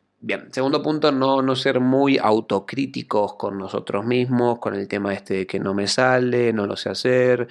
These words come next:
lo hago mal, eh, y ir con, relacionado con lo anterior, teniendo paciencia a la hora de auto, hacernos autodevoluciones,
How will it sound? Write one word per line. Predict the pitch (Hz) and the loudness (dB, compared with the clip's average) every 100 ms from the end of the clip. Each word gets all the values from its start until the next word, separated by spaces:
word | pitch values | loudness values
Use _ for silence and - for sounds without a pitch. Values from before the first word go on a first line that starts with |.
| - - - | -10 -20 -12
lo | 101 | -6
hago | 101 98 | -2 0
mal, | 107 127 127 123 123 127 - - - | 2 4 4 4 0 -2 -16 -18 -14
eh, | - 104 98 98 98 95 95 - | -4 -2 -2 -2 -4 -4 -6 -6
y | 104 107 113 117 _ _ _ _ - | -2 0 0 -4 _ _ _ _ -8
ir | 117 120 135 135 - - | -2 0 0 -2 -10 -8
con, | - 101 | -6 -4
relacionado | 104 101 101 104 107 | -6 -6 -4 -2 0
con | 104 104 | 0 0
lo | |
anterior, | 107 - 120 131 | -2 0 0 0
teniendo | 127 117 143 135 127 120 | 0 0 0 2 2 2
paciencia | 107 101 120 120 120 110 110 101 | 0 0 0 2 0 0 2 2
a | |
la | 101 101 | 2 2
hora | 101 101 | 2 2
de | 98 98 | -2 -2
auto, | 98 98 98 - | -4 -4 -4 -2
hacernos | 87 - - 98 95 | -2 -4 -6 -6 -6
autodevoluciones, | 92 87 90 92 92 92 - 123 123 123 123 113 | -6 -4 -2 -2 -2 -4 -2 0 2 0 -2 -4